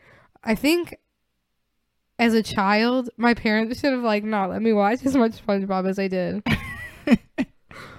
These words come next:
Speaker 2: I'm trying to think of, um,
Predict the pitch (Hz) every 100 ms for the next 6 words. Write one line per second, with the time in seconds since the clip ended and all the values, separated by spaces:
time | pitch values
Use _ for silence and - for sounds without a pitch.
0 | - - - - - - 247 285 294 285
1 | 269 247 214 214 202 285 302 285 285 277
2 | 233 185 175